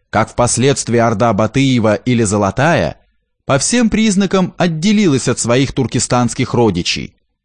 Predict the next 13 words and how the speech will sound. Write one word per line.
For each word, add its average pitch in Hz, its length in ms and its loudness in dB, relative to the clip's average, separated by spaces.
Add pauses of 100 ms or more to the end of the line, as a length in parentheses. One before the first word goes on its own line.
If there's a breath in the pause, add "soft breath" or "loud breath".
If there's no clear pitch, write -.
(280)
И 113 120 0
в - 40 -6
седьмом 127 460 2
веке 170 540 0 (180 soft breath)
составила 180 640 0
особое 175 460 0
государство, 160 880 -2 (260 soft breath)
сделавшееся 180 840 0
известным 143 520 0
преимущественно 147 840 0
под 107 220 -2
именем 117 300 2
Хазарского. 87 840 -4